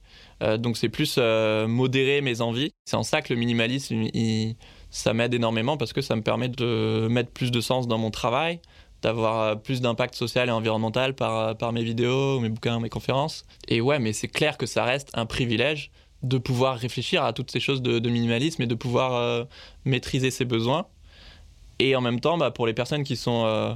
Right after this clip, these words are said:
peut-être dans une période, euh, courte ou longue, euh, parce que des fois c'est aussi, euh, temporaire, de,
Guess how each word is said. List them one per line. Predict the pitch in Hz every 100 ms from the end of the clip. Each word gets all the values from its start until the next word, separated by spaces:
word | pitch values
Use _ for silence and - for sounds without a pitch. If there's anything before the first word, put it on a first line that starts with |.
| -
peut-être | - 92
dans | 131
une | 127 131
période, | 127 120 120 127 120
euh, | 113 107 110
courte | - 135 -
ou | 127
longue, | 123 135
euh, | 117 107
parce | 104 123
que | -
des | 110
fois | 120
c'est | 113
aussi, | - - 107
euh, | 107
temporaire, | 113 117 120 127 127 113
de, | 113 113